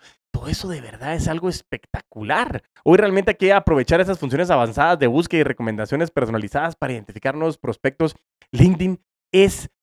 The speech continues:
la red más importante para hacer negocios. Yo no digo que las demás no, pero LinkedIn tiene un gran potencial, tiene una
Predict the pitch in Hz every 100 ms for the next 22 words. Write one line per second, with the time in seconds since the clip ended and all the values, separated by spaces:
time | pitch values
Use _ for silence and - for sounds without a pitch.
0 | _ 123 127 - 170 160 - _ _ _
1 | 123 202 247 277 220 208 190 151 - 143
2 | 139 180 185 190 214 120 135 214 247 240
3 | 170 151 165 180 170 104 127 127 160 175
4 | 190 170 175 185 175 190 190 175 131 110
5 | 131 110 139 170 185 202 202 180